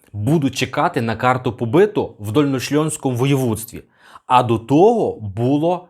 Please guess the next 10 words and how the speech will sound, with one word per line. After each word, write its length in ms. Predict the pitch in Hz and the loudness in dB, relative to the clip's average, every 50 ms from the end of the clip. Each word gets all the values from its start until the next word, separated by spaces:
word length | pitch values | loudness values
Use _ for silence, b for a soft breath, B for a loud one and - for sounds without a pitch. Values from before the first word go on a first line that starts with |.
| _ _ - | _ _ -8
навіть 460 | 101 107 101 104 104 117 113 110 - | -4 -2 -2 -2 -2 -4 -6 -4 -4
рік 340 | 110 120 135 135 135 - - | -2 0 0 -2 -4 -8 -10
і 40 | 123 | -8
більше. 440 | 113 135 143 - 107 - - - - _ _ _ b b b b b | -2 0 0 0 0 -4 -8 -10 -14 _ _ _ b b b b b
Як 160 | 131 147 143 | 0 2 4
вважаєте, 380 | 190 160 151 151 135 127 127 113 | 4 4 4 4 2 2 0 -4
це 180 | - - 135 | -2 -2 -2
добра 460 | 120 110 104 143 190 226 220 240 220 | -2 0 2 4 4 4 4 2 0
новина 400 | 202 190 165 139 127 110 95 87 | 0 0 0 0 0 0 -2 -4
чи 360 | 80 - - - 143 165 190 | -8 -8 -2 0 0 0 0